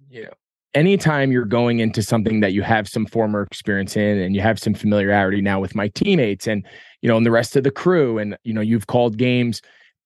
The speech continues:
at, you know, on this stage and in front of these, you know, play-, I had never called the playoff game. I never called the Thanksgiving Day game. I never called a Christmas Eve or Christmas Day game. So last year I got to check so many boxes,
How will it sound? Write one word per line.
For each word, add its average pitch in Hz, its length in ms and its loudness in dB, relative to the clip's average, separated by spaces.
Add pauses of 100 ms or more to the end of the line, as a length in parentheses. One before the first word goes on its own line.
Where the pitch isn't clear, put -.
(120)
at, 110 220 -4
you 123 100 -8
know, 110 100 -4
on 113 140 -2
this 117 160 2
stage 127 480 0
and 107 100 -4
in 101 120 -6
front 120 180 -4
of 117 60 0
these, 127 240 2
you 127 40 0
know, 104 120 0
play-, 185 240 2
I 123 160 -2
had 135 100 0
never 170 220 0
called 160 220 0
the 135 60 -8
playoff 123 280 -6
game. 101 200 -8
I 98 40 -6
never 113 200 0
called 127 220 0
the 117 60 -4
Thanksgiving 135 500 -2
Day 98 160 0
game. 95 240 0
I 95 80 2
never 104 220 2
called 120 240 0
a 117 100 2 (380)
Christmas 139 420 -2
Eve 139 220 2
or 127 80 -4
Christmas 131 340 -4
Day 147 160 -4
game. 113 160 -8
So 123 140 -6
last 139 280 -2
year 131 120 -2
I - 20 -2
got 117 160 -6
to 101 60 -18
check 107 280 -6
so - 300 2
many 131 220 4
boxes, 110 720 -2